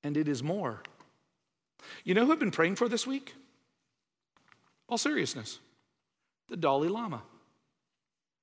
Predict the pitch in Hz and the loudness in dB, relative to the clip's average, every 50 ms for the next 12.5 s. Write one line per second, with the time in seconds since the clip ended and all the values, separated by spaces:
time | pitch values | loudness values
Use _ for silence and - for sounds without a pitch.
0 | _ _ _ _ _ - - - - - 226 254 247 247 - - 320 254 339 339 | _ _ _ _ _ -20 -18 -16 -4 2 4 6 6 6 4 2 2 2 2 4
1 | 277 220 214 214 - - - 180 147 147 - - 196 - 196 180 170 170 196 180 | 4 2 2 0 -2 -4 -2 -2 -2 -2 -2 -2 0 2 2 2 2 0 -2 -2
2 | 160 170 151 120 104 - - - _ _ _ _ _ _ _ _ _ _ _ _ | -4 -4 -4 -6 -8 -10 -16 -20 _ _ _ _ _ _ _ _ _ _ _ _
3 | _ _ _ _ _ _ _ _ _ _ _ _ _ - - - - 175 - - | _ _ _ _ _ _ _ _ _ _ _ _ _ -16 -12 -10 -8 -6 -4 -2
4 | 214 240 226 - 233 185 160 143 - - 294 254 160 139 131 123 127 131 - - | 0 0 0 0 0 2 2 2 2 0 2 4 4 4 4 2 0 -4 -8 -12
5 | - - - _ _ _ _ _ _ _ _ _ _ _ _ _ _ _ _ _ | -20 -20 -20 _ _ _ _ _ _ _ _ _ _ _ _ _ _ _ _ _
6 | _ _ _ _ _ - 196 175 - 269 254 233 - 285 262 226 220 220 214 202 | _ _ _ _ _ -6 -4 -2 0 0 0 0 0 2 4 4 4 6 8 10
7 | 208 190 - - 285 - - 175 147 151 160 - - - - - - - - - | 10 8 8 4 2 2 4 4 6 4 4 2 -2 -14 -16 -14 -10 -4 0 2
8 | 370 277 165 143 156 - 330 302 196 143 151 202 240 - 339 285 175 - - 139 | 4 6 6 4 4 2 0 0 0 0 0 0 0 0 -2 -2 -2 -2 -2 -4
9 | 131 131 135 139 143 143 143 160 160 165 185 196 202 170 175 196 254 339 320 208 | -4 -2 -2 -2 -2 -2 -2 -2 0 2 4 4 4 4 2 0 0 0 0 0
10 | 147 135 127 131 135 - - 165 156 139 - - - - - - _ _ _ _ | 0 -2 -4 -6 -8 -6 -6 -6 -6 -6 -8 -16 -20 -20 -20 -20 _ _ _ _
11 | _ _ - 254 - - - - - 285 311 294 240 - - - 143 131 127 123 | _ _ -8 -6 -6 -6 -6 -4 0 2 4 4 2 0 -2 -2 -2 -2 -2 -2
12 | 120 117 107 107 117 127 - - - | -2 -2 -2 -4 -4 -6 -10 -12 -14